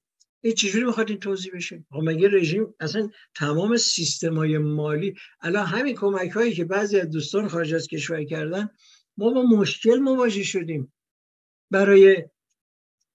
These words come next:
جمع‌آوریش، چه برسه به توزیعش. چشاش مراقب تمام حسابای بانکی است، چه حسابی، پولی از کجا میره، تمام صرافا زیر نظرن.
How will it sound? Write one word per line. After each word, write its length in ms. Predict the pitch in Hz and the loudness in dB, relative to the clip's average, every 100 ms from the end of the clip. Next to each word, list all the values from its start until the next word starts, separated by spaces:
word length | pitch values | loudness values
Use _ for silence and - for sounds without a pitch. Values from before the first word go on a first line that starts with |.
| - | -8
جمع‌آوریش، 920 | 156 208 214 220 226 214 220 240 254 | 0 2 4 4 4 4 2 2 0
چه 140 | 240 | 0
برسه 320 | 240 240 226 247 | 0 0 -2 -6
به 100 | 240 | -6
توزیعش. 720 | 214 208 226 214 151 - - _ _ _ _ _ _ _ _ _ _ 143 | -4 -4 -2 -2 -2 -12 -20 _ _ _ _ _ _ _ _ _ _ -16
چشاش 540 | 139 - 196 226 247 226 | -8 -4 0 0 -2 -2
مراقب 560 | 220 202 185 180 233 | 0 2 0 0 0
تمام 440 | 240 185 196 220 247 | 0 -2 -4 -2 0
حسابای 680 | 233 185 170 190 180 220 226 | -2 -2 -4 -4 2 4 4
بانکی 460 | 190 180 165 214 | -4 -8 -6 -4
است، 200 | 220 220 _ - _ | -6 -8 _ -20 _
چه 200 | - 233 | -4 2
حسابی، 680 | 240 208 - 226 226 220 220 | 2 4 2 2 0 0 -2
پولی 340 | - 220 226 | -4 -4 -2
از 240 | 202 185 - | -2 -8 -10
کجا 280 | 185 170 214 | -8 -2 0
میره، 220 | 220 220 | 2 0
تمام 260 | 196 190 220 | -2 -4 -4
صرافا 520 | - 185 170 170 180 | -6 -6 -6 -6 -6
زیر 260 | 196 208 214 | -4 -6 -6
نظرن. 520 | 196 170 185 185 | -6 -8 -10 -12